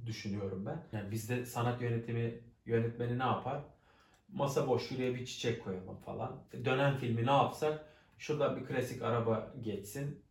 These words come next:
bitsin. Hani, e, şey, e, e, oyuncuya ne yapalım? E, bir, bir parka giydirin ya da ne bileyim saçını siyah boyayın, bıyık yapın, bitti gitti yani. Çok basit,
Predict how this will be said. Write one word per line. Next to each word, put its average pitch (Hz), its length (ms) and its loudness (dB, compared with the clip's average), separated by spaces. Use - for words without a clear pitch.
bitsin. 120 460 -8
Hani, - 200 -14
e, - 240 2
şey, 143 200 2
e, 139 80 -12
e, 139 60 -8
oyuncuya 139 520 6
ne 151 60 2
yapalım? 123 520 2
E, - 280 -10
bir, 156 160 -2
bir 151 180 -4
parka 139 360 4
giydirin 104 500 -2
ya 120 180 2
da 123 220 -2
ne 135 120 -6
bileyim 127 220 -2
saçını 120 600 -2
siyah 113 460 2
boyayın, 101 480 -2
bıyık 127 360 0
yapın, 123 500 -2
bitti 123 380 -8
gitti 113 260 -6
yani. 101 200 0
Çok 113 300 -2
basit, 120 400 0